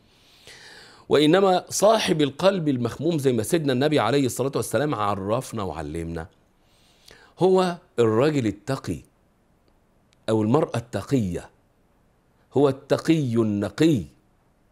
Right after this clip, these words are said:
لا إثم فيه ولا بغي ولا غل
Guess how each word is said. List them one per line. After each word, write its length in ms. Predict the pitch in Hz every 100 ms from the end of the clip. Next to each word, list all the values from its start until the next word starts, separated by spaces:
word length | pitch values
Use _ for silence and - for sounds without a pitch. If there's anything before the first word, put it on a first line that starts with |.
| _ _ _ _ _ _ -
لا 520 | 131 175 196 180 147 - 175
إثم 640 | 185 - - - 104 101
فيه 640 | 85 - 92 87 76 73 62 _ _ _ _ _ _ _ _ _ _ -
ولا 500 | 135 175 165 147 117
بغي 540 | 107 113 87 82 85 - - _ _ _ _ _ _ -
ولا 540 | 117 160 170 156 139
غل 600 | 120 147 139 127 135